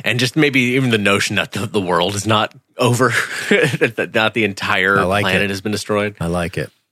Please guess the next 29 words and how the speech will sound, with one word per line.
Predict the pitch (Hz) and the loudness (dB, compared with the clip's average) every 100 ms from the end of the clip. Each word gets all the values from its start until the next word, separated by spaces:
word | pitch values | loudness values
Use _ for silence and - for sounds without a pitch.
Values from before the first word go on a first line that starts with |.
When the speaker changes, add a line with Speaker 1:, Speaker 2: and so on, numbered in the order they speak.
| _ | _
Speaker 1:
That's | 98 92 | -2 0
Speaker 2:
like | 85 | 2
Speaker 1:
gotta | 110 104 | 2 2
Speaker 2:
it. | |
Speaker 1:
be | 90 | 0
a | 85 | -2
thought | - 85 82 | 0 0 -2
in | |
the | 82 | -2
back | 78 | -4
of | 73 | -2
your | 80 | -4
mind, | 82 78 | -2 0
like, | |
Speaker 2:
Like, | 113 | 2
Speaker 1:
how | - 87 87 | 2 2 0
damaging | - 80 78 73 - | -2 -4 -4 -6 -10
is | - - | -10 -2
Speaker 2:
like | 120 | -2
the | - | 2
Speaker 1:
this? | 117 | 2
Speaker 2:
sun's | - 123 110 | 4 4 2
gonna | 110 101 | 0 -2
come | 101 95 | -2 -2
up | 87 - | -4 -2
kind | 104 104 | 0 0
of | |
feeling. | - 107 104 104 - _ - | 0 0 2 -2 -6 _ -8
Speaker 1:
Right. | 95 85 73 69 | 0 2 2 0